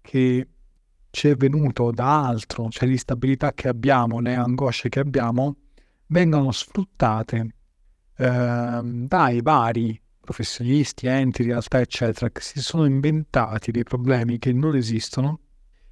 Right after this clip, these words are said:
per vendere delle soluzioni che non servono.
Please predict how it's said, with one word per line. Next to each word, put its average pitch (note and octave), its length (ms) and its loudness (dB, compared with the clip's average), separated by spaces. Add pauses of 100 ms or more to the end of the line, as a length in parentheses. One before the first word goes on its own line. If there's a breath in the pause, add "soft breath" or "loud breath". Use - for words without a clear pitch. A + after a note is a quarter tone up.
per G#3 180 2
vendere B2 380 4
delle B2+ 180 2
soluzioni B2 840 -2 (260)
che D3 280 2
non D3+ 320 2
servono. A2+ 680 -4